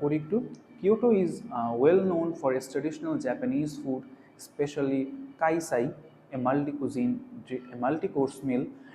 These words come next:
and matcha-based dessert। Compared to the street food culture in my hometown of Dhaka, where you will find more spicy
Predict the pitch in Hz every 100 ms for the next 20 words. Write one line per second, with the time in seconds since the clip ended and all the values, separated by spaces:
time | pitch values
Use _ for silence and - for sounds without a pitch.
0 | - 123 127 131 - 127 139 151 156 143
1 | 123 113 117 113 131 120 - - - -
2 | 135 156 196 202 214 214 - 139 123 123
3 | - - 185 180 - 131 - 123 127 123
4 | 123 117 127 160 139 120 113 113 127 -
5 | - - 120 113 123 131 127 160 - -
6 | 123 123 123 160 190 165 147 143 127 123
7 | 123 - 147 156 160 - 156